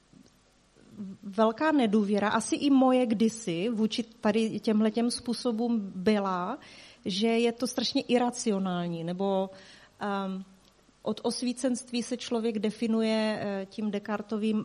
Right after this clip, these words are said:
„myslím, tedy jsem“. To znamená, jako, m-, moje mysl musí všecko jako kontrolovat, obsáhnout. A to vlastně není křesťanské vůbec.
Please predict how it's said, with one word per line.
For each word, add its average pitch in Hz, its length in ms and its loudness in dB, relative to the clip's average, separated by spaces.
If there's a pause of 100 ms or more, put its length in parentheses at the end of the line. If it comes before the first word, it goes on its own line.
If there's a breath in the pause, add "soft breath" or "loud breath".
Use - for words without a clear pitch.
(100)
„myslím, 220 460 4
tedy 220 220 -2
jsem“. 160 500 -2 (160)
To 180 60 -12
znamená, 185 460 -4 (100)
jako, 180 360 -6 (580 loud breath)
m-, 202 100 -6 (300)
moje 208 260 2
mysl 233 500 4
musí 196 320 -2
všecko - 500 -8
jako 214 300 -8
kontrolovat, 220 800 2
obsáhnout. 208 800 -2 (300 loud breath)
A 202 60 -6
to 220 120 -2
vlastně 240 260 2
není 370 180 2
křesťanské 185 640 -4
vůbec. - 520 -12